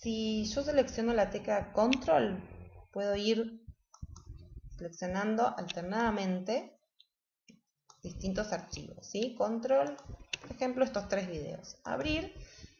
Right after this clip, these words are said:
se abrieron los tres archivos. Bien, entonces, por ejemplo, voy, vamos a ir con el primer archivo, que es el de la abeja. Yo cliqueo,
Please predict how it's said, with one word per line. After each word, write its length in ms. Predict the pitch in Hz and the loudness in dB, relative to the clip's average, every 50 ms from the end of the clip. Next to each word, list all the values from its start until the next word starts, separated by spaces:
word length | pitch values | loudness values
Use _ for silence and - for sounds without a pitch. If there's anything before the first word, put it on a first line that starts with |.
| _ _ _ _ _ _ _ _ _ _ _ _ _ _ _ _ _ _ _ _ _ _ _ _ - - - | _ _ _ _ _ _ _ _ _ _ _ _ _ _ _ _ _ _ _ _ _ _ _ _ -16 -14 -12
se 180 | - - - | -6 2 4
abrieron 380 | 226 220 226 226 220 233 226 214 | 4 6 6 4 4 2 2 2
los 160 | 185 185 185 | 0 -2 -2
tres 200 | - - 185 185 | -2 -2 -2 -2
archivos. 840 | 185 180 - - - - 165 151 - - - - - - - - _ _ _ - - - - - - - _ _ _ _ _ - _ _ - - - - - - - - - - - - - - _ _ - | -2 -6 -6 -10 -14 -16 -14 -16 -16 -16 -18 -20 -20 -20 -20 -20 _ _ _ -14 -12 -12 -12 -12 -14 -18 _ _ _ _ _ -20 _ _ -20 -20 -20 -20 -20 -18 -16 -16 -16 -16 -20 -20 -20 -20 _ _ -4
Bien, 440 | 190 190 170 135 120 - 131 143 - - - - - - - - - - _ _ _ _ _ _ _ _ _ _ _ _ _ - | 0 0 0 0 0 -2 -6 -10 -10 -12 -14 -16 -18 -20 -18 -18 -18 -18 _ _ _ _ _ _ _ _ _ _ _ _ _ 0
entonces, 640 | 247 254 254 254 311 311 320 311 - - 330 330 330 - - - - - - - - _ | 2 2 4 4 4 4 4 2 2 4 4 4 4 0 -8 -10 -12 -12 -12 -14 -4 _
por 140 | - 254 269 | 4 4 4
ejemplo, 600 | 269 262 - 254 254 247 254 277 285 302 302 - - | 4 4 2 2 2 2 4 6 6 6 6 4 0
voy, 140 | 226 220 214 | -2 -2 -2
vamos 280 | 208 208 202 202 196 | -2 -2 -4 -4 -4
a 60 | 196 196 | -4 -4
ir 140 | 196 190 | -4 -4
con 180 | 190 - 185 175 | -4 -4 -4 -4
el 280 | 170 165 165 165 160 - | -4 -4 -4 -6 -6 -6
primer 260 | - 170 175 175 175 | -6 -6 -6 -6 -6
archivo, 220 | 185 - 226 214 - | -4 -4 -4 -4 -4
que 60 | 175 | -4
es 100 | 170 - | -4 -4
el 80 | 185 190 | -2 -2
de 80 | 208 | 0
la 80 | 233 262 | 0 2
abeja. 400 | 285 311 320 - - 285 277 - - _ _ _ _ _ _ _ - - - | 2 2 0 0 -4 -8 -10 -10 -14 _ _ _ _ _ _ _ -20 -18 -8
Yo 240 | - 214 - - - - - - - _ _ - 233 - | -4 -2 -2 -2 -4 -6 -12 -16 -20 _ _ -20 -14 -6
cliqueo, 540 | - 233 262 254 254 330 349 349 339 339 | -4 -4 -4 -2 2 4 6 6 6 6